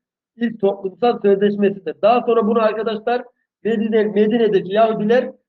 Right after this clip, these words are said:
bu antlaşmayı arkadaşlar kabul etmeyip Müslümanlara, e, kervanlarını ele geçirmeye çalışıyorlar.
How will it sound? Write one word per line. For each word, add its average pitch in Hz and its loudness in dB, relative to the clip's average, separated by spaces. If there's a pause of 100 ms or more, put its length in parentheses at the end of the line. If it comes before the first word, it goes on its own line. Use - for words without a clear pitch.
(120)
bu 233 2
antlaşmayı 190 -2
arkadaşlar 175 -6
kabul 190 0
etmeyip 214 -2 (300)
Müslümanlara, 190 -4 (440)
e, 156 -10
kervanlarını 226 2
ele 208 2
geçirmeye 202 -2
çalışıyorlar. 135 -10